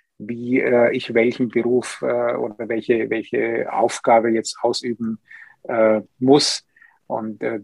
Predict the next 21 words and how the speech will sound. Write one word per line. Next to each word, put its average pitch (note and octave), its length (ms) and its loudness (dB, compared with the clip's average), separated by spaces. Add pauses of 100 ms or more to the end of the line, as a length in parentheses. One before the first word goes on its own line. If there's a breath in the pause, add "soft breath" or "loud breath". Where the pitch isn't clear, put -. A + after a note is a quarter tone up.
diese, C3 300 2
äh, A#2+ 1000 2 (360)
ja, B2 340 0
Tendenz B2 640 4
zum A#2+ 180 2
Perfektionismus, B2+ 840 2
das - 280 -2
war A2+ 320 4 (340)
für B2+ 140 -2
mich C3 280 -6
etwas, A#2+ 500 -8
was A#2 280 -4
sich, - 380 -8
äh, A#2+ 340 -4 (500 loud breath)
durch C3 220 2
die B2+ 100 -2
Jahrzehnte A#2 580 2
meiner A2+ 240 -4
beruflichen A2 440 -4
Tätigkeit, A#2 640 0
äh, A#2+ 120 -2